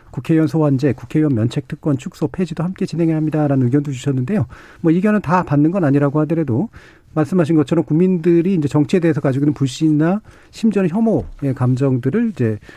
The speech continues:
바꿀 수 있는 정치 개혁의 어떤 아젠다와 방향은 무엇일까도 함께 좀 얘기가 됐으면 좋지 않을까 그런 생각이 좀 있습니다. 자, 이거하고 이제 연결해가지고 이 차 토론 관련해서 얘기를 몇 가지 좀 나눠볼까 하는데요.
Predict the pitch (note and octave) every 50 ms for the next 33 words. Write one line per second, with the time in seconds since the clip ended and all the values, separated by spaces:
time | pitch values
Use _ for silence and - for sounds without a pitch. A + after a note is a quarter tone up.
0 | - - - - - - - - - C#4 C#4 A#3 - - A#3 G3+ F#3+ F#3 E3 C3+
1 | C3 B2+ A#2 - C3 B2 B2+ B2+ B2 A2 A#2 A#2 G2+ F2+ - A2 G#2+ G2 G#2 G#2+
2 | A#2+ A#2 A#2 B2+ C3+ B2+ A#2 A#2 A2+ G#2 F#2 F#2 G2+ A2+ D3+ G3 F#3+ D#3 D3+ C#3
3 | B2+ C3 A#2+ - B2 A2+ - F#2+ F2+ A2 C3 B2 G2+ - - - - - - -
4 | G#3 G#3+ - - G#3 F3+ - D#3 B2+ B2 A2 A2+ A#2+ A#2+ A#2 - B2 A2+ A#2+ A2
5 | - A#2+ - A2+ A2 - - - - - G#2 G#2+ G#2 - A2+ A2 G#2+ - A2+ A#2
6 | A#2+ C3 A#2+ B2 A#2+ A#2+ D#3 E3+ D#3+ D#3+ - - F3 D3+ B2+ G#2+ E2+ - - -
7 | - - - - - D3 C3 D3+ E3 G3+ G3+ G3 F3+ F#3 F3 D3 D3+ D3 C3+ C3+
8 | C#3 C#3+ D3 E3+ F#3+ F#3+ A3+ G#3+ G3+ G3 F#3+ F3+ F#3+ F3+ E3 D3 D#3 E3+ D3+ D3
9 | - C4 B3 - B3+ A#3+ A3+ G#3+ G3 F3+ F3 D#3+ D3+ D3+ C#3+ - D3 C3+ A#2+ B2
10 | B2 B2 B2 C3+ C3 C#3 A#2+ A2+ G#2+ - D#3 C#3 B2 D#3 F3+ D3 A#2+ B2 B2+ B2
11 | B2 A#2 - D#3 F#3+ G#3 F#3 C#3 A#2 A2+ E3+ A#3